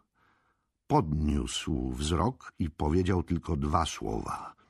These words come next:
"Udowodnij to". "Ile mam czasu?" "Trzy dni. Jeżeli nie będziesz mogła udowodnić swoich twierdzeń,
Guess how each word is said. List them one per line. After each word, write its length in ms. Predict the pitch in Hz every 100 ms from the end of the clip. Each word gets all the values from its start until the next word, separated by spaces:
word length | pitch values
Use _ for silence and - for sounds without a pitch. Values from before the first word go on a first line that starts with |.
| _ _ _ _ _ _ _ _ _ _ _ _ _ _ _ _
"Udowodnij 800 | 185 139 123 73 64 57 - -
to". 220 | - - - _ _ _ _ _ _ _ _ _ _ _ _ _ _ _ _ _
"Ile 180 | 226 165
mam 140 | 107 98
czasu?" 340 | - - 214 - _ _ _ _ _ _ _ _ _ _ _ _ _
"Trzy 320 | - - 147
dni. 340 | 104 110 127 - - _ _ _ _ _ _ _ _ _ _ _ -
Jeżeli 400 | 123 117 117 113
nie 120 | 113
będziesz 360 | 87 87 -
mogła 300 | 107 78 71
udowodnić 640 | 69 82 101 95 57 69 -
swoich 300 | - - -
twierdzeń, 640 | - 214 67 - - -